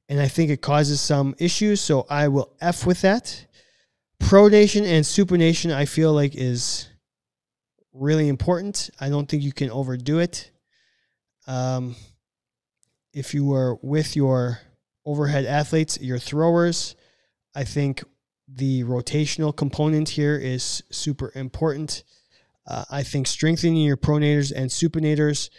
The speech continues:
is going to help give you the most benefit, um, in terms of preventing maybe a ligament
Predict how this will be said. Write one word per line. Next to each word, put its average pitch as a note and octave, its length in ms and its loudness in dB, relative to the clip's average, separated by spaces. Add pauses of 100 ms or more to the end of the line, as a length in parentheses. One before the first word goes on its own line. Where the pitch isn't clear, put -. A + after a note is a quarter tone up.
(220)
is C3 100 -6
going D3 240 0
to C3+ 140 0
help E3 340 0 (360)
give D3+ 140 -2
you D#3 80 2
the D3 80 2
most C#3 320 0
benefit, E3 640 -2 (760)
um, A#2 380 -8 (140)
in C#3+ 140 -4
terms D3+ 400 2
of C#3 220 2
preventing C3+ 760 -2 (100)
maybe C3+ 800 2 (1080)
a D3 120 -4
ligament C3+ 680 -2